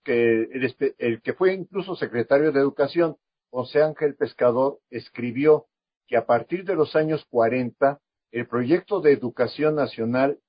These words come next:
era lograr la unidad nacional. ¿Y qué es lo que estamos haciendo en este proyecto curricular? Reconocer la diversidad del país,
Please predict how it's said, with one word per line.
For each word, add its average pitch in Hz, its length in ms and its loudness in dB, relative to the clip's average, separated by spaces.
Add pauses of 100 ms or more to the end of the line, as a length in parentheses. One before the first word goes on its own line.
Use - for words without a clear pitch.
(120)
era 143 380 4 (220)
lograr 127 580 2
la 123 160 0
unidad 123 440 -2
nacional. 104 600 -6 (760)
¿Y - 160 -20
qué 196 140 4
es 208 100 8
lo 208 120 6
que 175 80 -2
estamos 165 380 0
haciendo 143 380 -2
en 131 120 -4
este 127 220 -8
proyecto 113 520 -4
curricular? 110 640 -2 (380)
Reconocer 160 600 2
la 202 100 4
diversidad 156 560 2
del 180 160 -6
país, 170 480 0